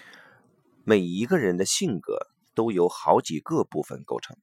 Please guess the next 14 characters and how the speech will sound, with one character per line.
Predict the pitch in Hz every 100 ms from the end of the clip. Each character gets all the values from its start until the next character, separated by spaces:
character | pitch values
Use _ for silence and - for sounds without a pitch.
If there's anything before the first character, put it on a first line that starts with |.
| _ _ _ - - - -
凡 | - 90
是 | -
想 | 98 80 76 -
培 | -
养 | 90 71 73
领 | 76 73
导 | 87 67
和 | - 73
沟 | 71 101 95
通 | 92 85
能 | 67
力 | 78
的 | 82 62
人， | - - 50